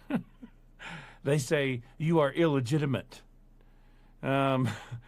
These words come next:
<laughs> and, uh, <laughs> nobody wants to be an illegitimate child, do they? No, surely to goodness there's not anybody out there that says, "So, oh, I, I, I,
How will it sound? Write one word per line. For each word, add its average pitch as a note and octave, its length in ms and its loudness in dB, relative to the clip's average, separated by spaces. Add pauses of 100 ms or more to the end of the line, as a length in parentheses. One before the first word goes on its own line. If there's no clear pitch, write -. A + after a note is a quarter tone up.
(140)
<laughs> - 520 -20
and, E3+ 420 0
uh, E3+ 180 2
<laughs> G3 80 0
nobody A#3+ 440 4
wants G3 240 2
to F#3+ 120 0
be F#3 180 2
an F3+ 100 0
illegitimate F3+ 800 0
child, A#3 840 0
do F#3 260 -2 (220)
they? A3+ 220 0 (640)
No, E3 380 2
surely F3+ 420 0
to D3 80 -2
goodness D#3+ 360 -2
there's D3+ 180 -4
not D#3 160 0
anybody D3 480 0
out C#3+ 160 0
there C#3 160 0
that C#3 160 -8
says, C3+ 320 0
"So, C3 480 2
oh, B2 280 2
I, C#3+ 440 -4
I, C#3 220 -10
I, E3+ 200 0